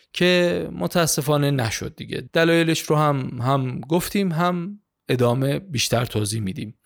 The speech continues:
جنگ جهانی اول می‌شه و اشغال و این حرفا. یه نکتهٔ مهمی هم که دربارهٔ این تلاش‌های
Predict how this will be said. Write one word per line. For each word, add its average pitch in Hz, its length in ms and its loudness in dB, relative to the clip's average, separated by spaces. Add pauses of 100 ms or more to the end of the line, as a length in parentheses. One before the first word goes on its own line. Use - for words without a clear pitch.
(160)
جنگ 135 280 4
جهانی 117 440 2
اول 110 360 2
می‌شه 208 260 2
و 165 340 0
اشغال 139 520 2
و 143 40 2
این 123 220 -2
حرفا. 98 560 -6 (1040)
یه 247 120 2
نکتهٔ 208 320 2
مهمی 160 500 4
هم 151 140 0
که 151 340 2
دربارهٔ 120 400 2
این 139 320 0
تلاش‌های 120 1080 0